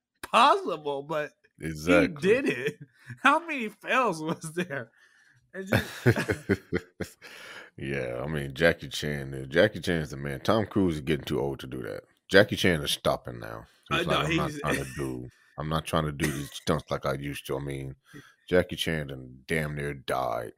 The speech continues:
Speaker 2: on almost a lot of his
Speaker 1: <laughs> Yeah, he's, he is done. Jackie Chan is like, "Okay, okay,
Speaker 2: Yeah.
Speaker 1: that's enough." You know, to be honest, Jackie Chan movies are the only movies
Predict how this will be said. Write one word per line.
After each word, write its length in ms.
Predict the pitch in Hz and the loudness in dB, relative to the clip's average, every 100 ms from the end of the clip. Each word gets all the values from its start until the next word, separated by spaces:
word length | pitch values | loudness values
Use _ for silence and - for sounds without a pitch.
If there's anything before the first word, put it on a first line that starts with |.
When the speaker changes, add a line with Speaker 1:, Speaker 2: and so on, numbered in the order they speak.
| _ - 60 | _ -12 -10
Speaker 2:
on 100 | 58 | -8
almost 300 | 64 62 58 | -10 -10 -10
a 60 | 60 | -8
lot 240 | 62 67 | -4 -4
of 100 | 64 | -4
his 100 | 67 67 _ _ _ _ _ _ _ - 208 - 190 - 185 180 | -10 -14 _ _ _ _ _ _ _ -6 -6 -2 -4 -2 -2 -2
Speaker 1:
<laughs> 160 | 151 123 _ _ _ _ _ _ - | -6 -16 _ _ _ _ _ _ -16
Yeah, 220 | 113 107 | -12 -8
he's, 300 | 113 139 127 120 | -6 -6 -6 -10
he 260 | 156 180 | -8 -6
is 140 | 120 98 | -6 -10
done. 580 | 98 110 113 107 90 85 | -14 -6 -4 -4 -8 -12
Jackie 260 | 117 135 120 | -8 -6 -6
Chan 300 | 104 120 113 | -8 -12 -12
is 100 | 92 | -14
like, 220 | 76 85 - | -20 -18 -16
"Okay, 280 | - - - _ _ _ - 127 - | -16 -18 -20 _ _ _ -18 -12 -2
okay, 380 | 151 131 117 - | -2 -2 -8 -10
Speaker 2:
Yeah. 220 | 58 53 | -8 -4
Speaker 1:
that's 260 | 123 143 131 | -4 -4 -6
enough." 320 | 117 92 85 110 110 - 139 - | -10 -14 -18 -20 -20 -18 -20 -6
You 140 | 202 | -4
know, 240 | 240 262 247 208 | -2 -2 -2 -6
to 80 | |
be 120 | 208 208 | -8 -4
honest, 300 | 196 196 175 | -4 -6 -4
Jackie 260 | 160 202 | -4 -2
Chan 400 | 208 196 196 185 175 | -2 -2 -2 -6 -2
movies 360 | 170 170 170 | 0 0 -2
are 160 | 156 135 | -4 -6
the 80 | 127 | -6
only 200 | 131 147 | -8 -6
movies 380 | 147 147 147 | -4 -2 -2